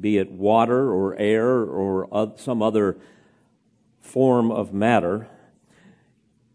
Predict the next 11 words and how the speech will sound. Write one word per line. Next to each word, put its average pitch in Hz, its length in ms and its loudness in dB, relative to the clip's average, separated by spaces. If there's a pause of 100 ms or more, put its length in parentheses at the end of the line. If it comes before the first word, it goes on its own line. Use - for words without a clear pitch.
(160)
And 123 180 0
our 160 320 8
world 156 540 8
today 113 600 4
is 135 280 2
experiencing 139 1300 4
a 120 220 2
vacuum 117 1120 2 (380)
of 107 220 0
righteous 147 880 2 (180)
leadership. 113 800 0